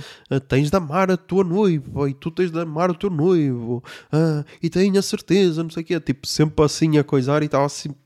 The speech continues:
a ser um bocado cringe. E depois, ele contou lá uma fanfic do caralho, meu, ele contou lá uma fanfic que eu fiquei naquela, tipo, até meio da fanfic, e eu estava a acreditar que era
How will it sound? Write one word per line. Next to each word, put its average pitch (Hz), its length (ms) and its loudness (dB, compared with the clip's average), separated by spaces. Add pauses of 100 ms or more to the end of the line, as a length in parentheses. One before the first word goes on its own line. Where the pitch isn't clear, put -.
a - 60 -6
ser - 180 0
um 151 40 6
bocado 135 280 2
cringe. 185 420 -2 (680)
E 220 100 -6
depois, 123 440 -2 (540)
ele 262 180 4
contou 143 340 2
lá 120 100 4
uma 127 220 2
fanfic 139 520 -2
do 139 100 2
caralho, 208 420 -2
meu, 123 200 2
ele 165 100 4
contou 165 260 0
lá 147 100 2
uma 143 180 0
fanfic 127 680 -6 (300)
que 233 120 -4
eu 180 80 4
fiquei - 520 0
naquela, 123 680 -2 (380)
tipo, - 320 0
até 202 300 2
meio 196 300 2
da 175 120 4
fanfic, - 680 0 (360)
e 165 80 0
eu 208 80 4
estava 175 220 2
a - 40 4
acreditar 139 400 -2
que - 80 -6
era 120 100 2